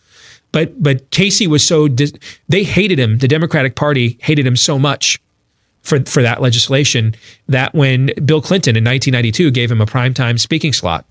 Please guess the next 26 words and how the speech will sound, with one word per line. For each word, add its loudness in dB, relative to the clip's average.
on 0
the 0
stage 0
at -4
their 0
convention 0
to 2
show 2
that 0
him 2
and 0
Al -2
Gore 2
were 0
new, 2
moderate 0
Southern 0
Democrats -2
and 0
not 0
like -2
the -4
crazies 0
from 0
the 2
eighties, 0